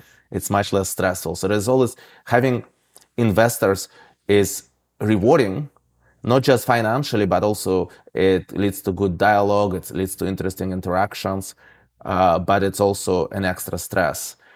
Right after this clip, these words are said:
I know sometimes I play strategic game, like, I play board game with friends,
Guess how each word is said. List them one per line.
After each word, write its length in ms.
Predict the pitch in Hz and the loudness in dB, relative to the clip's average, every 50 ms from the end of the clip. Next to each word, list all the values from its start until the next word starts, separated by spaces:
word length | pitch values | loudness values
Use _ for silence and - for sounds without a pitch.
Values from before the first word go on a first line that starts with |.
| _ _ _ _ _ _ - _ - - - | _ _ _ _ _ _ -20 _ -8 0 2
I 180 | 107 127 147 | 4 4 4
know 380 | 147 139 131 120 117 113 110 - | 4 4 4 4 4 2 0 0
sometimes 480 | - - 110 123 123 120 107 104 - | 0 0 0 2 2 0 0 0 0
I 80 | 98 98 | -2 -2
play 500 | - - 101 101 101 101 98 95 - - _ _ _ _ _ | -2 0 0 2 2 4 2 0 -2 -6 _ _ _ _ _
strategic 600 | - - - 98 95 - 113 107 85 92 92 87 | -10 -4 -2 0 0 2 0 0 0 0 -2 0
game, 240 | 104 104 95 92 85 | 0 0 0 -2 -4
like, 180 | 80 85 87 | -6 -4 -4
I 60 | 87 | -4
play 200 | 82 - 120 113 | -2 0 0 0
board 320 | 98 - - 110 123 139 113 | 0 0 2 2 2 2 2
game 160 | 104 92 87 | 0 -2 -2
with 140 | 87 95 - | -4 -6 -6
friends, 400 | - - 80 78 80 82 - | -4 -4 -4 -4 -4 -6 -10